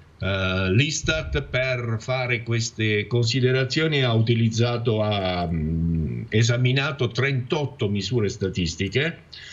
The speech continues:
Ci sono dei miglioramenti rispetto all'anno precedente, come emerge dalla slide,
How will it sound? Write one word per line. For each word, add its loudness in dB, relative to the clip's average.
Ci -2
sono 2
dei 2
miglioramenti 0
rispetto -2
all'anno 0
precedente, -2
come -2
emerge 2
dalla 2
slide, 0